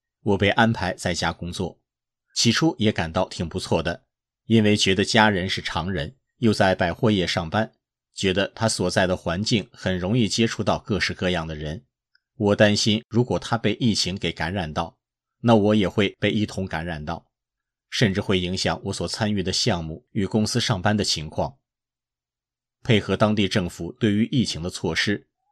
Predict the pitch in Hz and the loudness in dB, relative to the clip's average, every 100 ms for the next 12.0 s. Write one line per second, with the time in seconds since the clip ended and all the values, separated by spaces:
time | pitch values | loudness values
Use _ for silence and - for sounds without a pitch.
0 | _ - 95 95 - 82 95 85 - 120 | _ -2 -2 0 0 0 -2 -2 0 0
1 | - _ _ - 135 117 110 104 95 95 | 0 _ _ -2 2 2 0 -2 0 0
2 | 92 87 87 - 78 - 104 - _ _ | 0 0 -2 -4 -6 -2 -2 -2 _ _
3 | - 95 85 90 - - 110 107 92 98 | -6 -4 -2 -2 -2 -2 -2 -2 -6 -4
4 | 95 85 85 76 80 71 _ _ _ _ | -6 -6 -6 -6 -8 -10 _ _ _ _
5 | _ _ _ _ _ _ _ - 98 98 | _ _ _ _ _ _ _ -2 0 2
6 | 92 104 107 95 90 98 95 90 120 120 | 2 2 4 2 2 2 2 -2 0 0
7 | 127 95 - 80 78 110 - _ _ _ | 0 -2 -2 -4 -2 -4 -4 _ _ _
8 | _ 131 107 95 98 107 98 87 90 - | _ 4 4 4 2 2 2 0 -4 -4
9 | 87 76 85 - 90 - 87 - _ _ | -4 -4 -4 0 0 -2 -6 -8 _ _
10 | _ _ - 110 113 107 - 95 110 90 | _ _ 0 2 4 2 2 2 2 -2
11 | 90 87 82 - 101 95 87 82 82 | -4 -8 -8 -2 0 0 -2 -6 -8